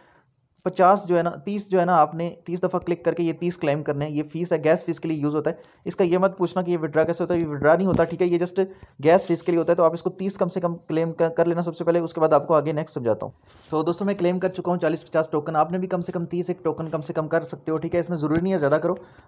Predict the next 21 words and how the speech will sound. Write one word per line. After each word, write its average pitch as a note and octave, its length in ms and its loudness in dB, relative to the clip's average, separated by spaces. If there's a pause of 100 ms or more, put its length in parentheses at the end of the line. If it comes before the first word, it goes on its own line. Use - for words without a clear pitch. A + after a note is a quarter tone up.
(120)
लेकिन D#3+ 180 -4
वैसे D3+ 240 0
आप E3+ 220 2
कर F3 100 2
लो E3+ 100 0
तो E3 60 -2
अच्छी D3 180 -6
बात B2 160 4
है। A#2 60 -2
तो A2 60 -6
उसके E3 200 -6
बाद F#3+ 100 4
आपने F3+ 200 0
कनेक्ट F#3 300 -4
वॉलेट E3+ 240 0
के F3+ 100 0
ऑप्शन D#3+ 200 0
पे E3 80 -6
क्लिक F3 220 -4
करना C#3+ 180 -2
है, - 340 -20